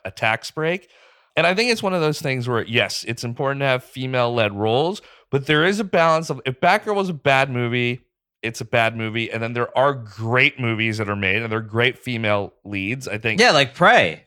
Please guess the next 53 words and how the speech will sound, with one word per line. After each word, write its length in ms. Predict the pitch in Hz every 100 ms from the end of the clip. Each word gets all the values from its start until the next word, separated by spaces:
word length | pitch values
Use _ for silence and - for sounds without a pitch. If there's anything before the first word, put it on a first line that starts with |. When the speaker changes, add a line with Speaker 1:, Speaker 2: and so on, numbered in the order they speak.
| _
Speaker 2:
Prey 200 | 151 170
was 160 | 165
a 60 | 156
great 320 | 135 147 147
movie. 360 | 131 127 131 156
Speaker 1:
Prey. 320 | 131 120 139
Speaker 2:
And 100 | 180
female 380 | 135 131 139 151
lead, 300 | 196 107 87 _
you 100 | 107
know, 160 | 98 113
last 300 | 110 117 160
week 240 | 165 -
we 60 | 104
talked 120 | 143
Speaker 1:
Female 280 | 139 139 135
Speaker 2:
about. 80 | 127
Speaker 1:
lead. 280 | 123 143 - _ _ _ _ -
Yeah. 460 | 180 156 107 92 -
And, 140 | 139
and 180 | 147 147
I 120 | 147
think 240 | 147 160 -
with 120 | 143
She-Hulk, 560 | - 160 156 143 147 -
I 80 | 123
think 180 | 135 139
it's 140 | -
exciting. 640 | 127 - 117 123 135 156 -
I'm 140 | 120 147
gonna 120 | 151
watch 320 | 131 113 -
it. 200 | 131 135
I'm 100 | 113
sure 180 | 117 135
it's 120 | 135
gonna 140 | - 131
be 260 | 131 127 _
somewhat 380 | - 135 127 113
decent. 360 | 113 110 123 - - -
I 120 | 196
like 280 | 240 196 - -
all 240 | 120 131
of 160 | 147 151
them 380 | 175 185 185 - -
to 100 | 143
some 340 | - 143 151
degree, 320 | 156 156 165 160
all 300 | 113 117 131
the 80 |
Marvel 360 | 139 135 139 143
Disney 320 | 139 143 147
Plus 380 | - 135 -